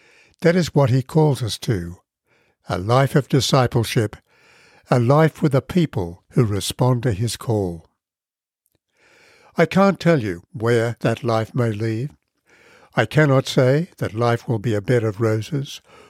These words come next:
or that all your problems will evaporate overnight. But one thing I can promise, because Jesus, the Good Shepherd, promises it.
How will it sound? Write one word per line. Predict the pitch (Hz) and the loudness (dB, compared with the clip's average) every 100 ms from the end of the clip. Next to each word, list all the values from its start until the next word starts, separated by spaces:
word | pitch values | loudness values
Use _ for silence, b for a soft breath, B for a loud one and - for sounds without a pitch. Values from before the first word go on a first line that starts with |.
| b | b
or | 135 131 | 2 2
that | 127 | 4
all | 131 127 | 4 4
your | 120 110 | 2 0
problems | - 151 131 113 117 - | 0 2 2 -2 -4 -4
will | 117 | -4
evaporate | 101 104 117 120 110 123 123 | -2 -2 -2 0 0 0 0
overnight. | 110 104 104 107 110 - _ _ _ b b b b b b | -2 -4 -6 -6 -6 -10 _ _ _ b b b b b b
But | - 110 | -8 -2
one | 127 185 | 0 0
thing | 175 180 | 0 2
I | 170 160 | 2 2
can | - 160 147 | 2 0 0
promise, | - 123 87 90 - - _ _ - | -2 -6 -6 -10 -14 -16 _ _ -6
because | 131 - 123 107 | -4 0 -2 -2
Jesus, | - 175 175 95 90 - - b b | -2 -2 -2 -6 -10 -14 -20 b b
the | 123 | 0
Good | 139 127 | 2 0
Shepherd, | - 180 170 110 - | 2 0 2 -2 0
promises | 123 95 95 104 90 | -2 0 -4 -6 -6
it. | 98 - | -8 -10